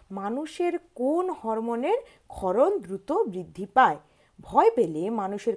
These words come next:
কোন হরমোনের ক্ষরণ দ্রুত বৃদ্ধি পায়? তাহলে অপশানগুলো কী কী রয়েছে দেখি। জিএইচ, জিটিএইচ, থাইরক্সিন এবং ডি অপশান কী রয়েছে? অ্যাড্রিনালিন।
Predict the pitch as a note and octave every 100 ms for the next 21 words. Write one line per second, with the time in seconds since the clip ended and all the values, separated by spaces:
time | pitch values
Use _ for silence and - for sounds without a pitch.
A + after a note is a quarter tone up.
0 | A3+ A3+ D4 G4+ - B3 A#3 B3 B3 A#3+
1 | - F#3+ F#3 F4+ - - _ E3+ F#3+ -
2 | D#4 G3+ D#3+ F3+ F3+ C4+ A#3+ - _ -
3 | G#3 G3 D4 C#4+ C#4+ C#4+ B3+ D4 C#4+ C#4
4 | C4+ E4+ G4+ _ _ _ _ _ F3 G3+
5 | A3+ A3 E4 - _ _ _ _ _ _
6 | _ - F3 D4 C4+ G3+ F#3+ D#4+ - _
7 | _ _ _ - C4+ D#4 F#3+ E3+ - B3+
8 | G4+ _ _ _ _ - F3+ A#4 C#5+ _
9 | _ - F#3+ A3+ A3 - B3 A#3+ B3 B3+
10 | G#4 - F3+ E3+ D#3 F#4 G4 E3 E3 A3+